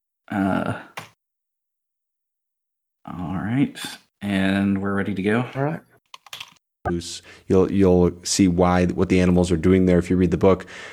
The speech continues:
Speaker 3: There's a bear that, like, mauls several of the evil characters. And this really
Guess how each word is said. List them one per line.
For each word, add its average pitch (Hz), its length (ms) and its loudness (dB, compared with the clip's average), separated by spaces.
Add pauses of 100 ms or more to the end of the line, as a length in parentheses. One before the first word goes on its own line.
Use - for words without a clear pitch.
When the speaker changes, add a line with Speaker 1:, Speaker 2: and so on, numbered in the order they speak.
(100)
Speaker 3:
There's 98 160 4
a 98 60 4
bear 92 680 0
that, 92 120 2
like, 87 160 0
mauls 90 540 2
several 92 280 0
of 85 100 -2
the 85 220 -2
evil 90 220 2
characters. 85 640 0 (360)
And 107 120 6
this 151 180 6
really 110 680 6